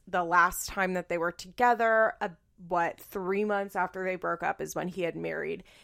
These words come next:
Hailey Bieber, formerly Baldwin. A lot of people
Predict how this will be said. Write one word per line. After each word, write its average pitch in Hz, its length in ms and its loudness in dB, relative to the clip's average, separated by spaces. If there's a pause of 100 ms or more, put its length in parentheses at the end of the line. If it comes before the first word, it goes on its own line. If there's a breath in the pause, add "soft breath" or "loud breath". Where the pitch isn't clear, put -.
(200 loud breath)
Hailey 170 800 -2 (300)
Bieber, 202 480 -8 (100)
formerly 165 500 -4
Baldwin. - 720 -10 (840 soft breath)
A 247 40 8
lot 240 200 10
of 440 60 2
people 587 200 2